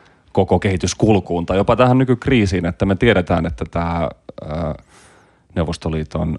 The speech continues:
jälkeinen yhdeksänkytluvun tää niin sanottu shokkidoktriinipolitiikka oli varsin rajua ja me tiedetään, miten eliniän odote romahti Venäjälle ja nämä taloudelliset ja sosia-, sosiaaliset vaikutukset oli merkittävät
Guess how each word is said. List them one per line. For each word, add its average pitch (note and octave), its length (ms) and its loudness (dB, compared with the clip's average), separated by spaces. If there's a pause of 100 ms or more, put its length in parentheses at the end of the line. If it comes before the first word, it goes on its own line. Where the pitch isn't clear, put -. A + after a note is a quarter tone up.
jälkeinen E2 600 -2
yhdeksänkytluvun E2+ 720 -2
tää E2 180 -2
niin E2 140 -2
sanottu F2+ 300 -4
shokkidoktriinipolitiikka F#2 1800 2
oli G2+ 220 4
varsin F2+ 320 0
rajua F2+ 400 4
ja B1 180 -4
me C#2 100 -8
tiedetään, E2+ 500 -4
miten E2+ 340 -4 (200)
eliniän E2+ 520 -4
odote E2+ 340 -2 (120)
romahti E2+ 480 2
Venäjälle D#2 480 -4
ja D#2 60 -6
nämä D#2+ 180 -4
taloudelliset E2+ 580 -4
ja F2 60 -8
sosia-, E2+ 360 -4
sosiaaliset D#2 640 -4 (840)
vaikutukset F#2 640 0
oli F#2+ 160 4
merkittävät A2+ 760 2